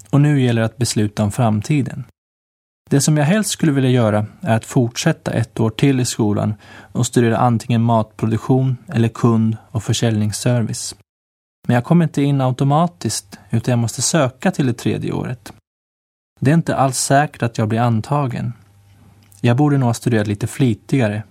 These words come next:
men jag hade så många hobbyer och så jobbar jag ju också under veckosluten. Om jag inte kommer in på det tredje året så har jag två andra alternativ som jag har funderat på.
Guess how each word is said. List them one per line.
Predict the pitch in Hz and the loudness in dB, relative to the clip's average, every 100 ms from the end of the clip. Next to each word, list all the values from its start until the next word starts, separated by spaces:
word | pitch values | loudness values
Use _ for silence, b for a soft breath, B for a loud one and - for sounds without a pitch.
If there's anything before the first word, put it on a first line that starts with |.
| _ | _
men | - | -2
jag | 117 | 0
hade | 123 127 | 0 -2
så | - 156 | 0 0
många | 147 127 | 2 0
hobbyer | 117 131 131 123 120 113 - | 2 0 0 0 -2 -4 -6
och | 117 | -2
så | 127 | 2
jobbar | 131 123 113 151 | 2 0 0 2
jag | 131 | 2
ju | 104 | 0
också | 101 - 104 | -4 -4 -2
under | 101 | -2
veckosluten. | 107 104 - - - 117 - 135 _ _ _ _ _ _ _ _ _ _ _ | -2 -6 -8 -8 -10 -10 -14 -16 _ _ _ _ _ _ _ _ _ _ _
Om | 143 151 | 2 2
jag | 160 | 4
inte | 170 160 220 | 2 0 -4
kommer | 208 208 131 | 2 2 4
in | 107 110 - | 2 0 -2
på | 127 | -2
det | 117 | -2
tredje | - 123 107 107 | 0 0 0 0
året | 107 107 | -2 -2
så | - | -2
har | 113 | -2
jag | 113 | -2
två | - 139 127 | 0 0 2
andra | - 113 113 120 | 2 2 2 0
alternativ | 123 - 123 - 107 104 - | 0 -2 -4 -2 -2 -2 -6
som | - 110 | -2 -2
jag | 101 | -2
har | |
funderat | - 107 107 107 - | -2 -2 -2 -6 -10
på. | - 117 | -8 -8